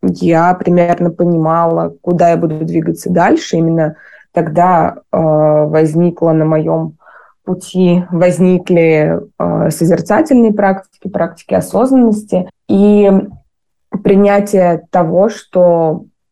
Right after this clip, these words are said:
я в любом случае, э,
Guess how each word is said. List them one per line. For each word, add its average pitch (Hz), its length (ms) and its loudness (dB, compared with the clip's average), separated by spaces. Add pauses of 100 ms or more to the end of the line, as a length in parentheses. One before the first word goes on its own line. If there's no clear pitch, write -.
(100)
я 185 280 -2
в 180 60 -4
любом 180 340 -2
случае, 185 920 -2 (600)
э, 170 60 -12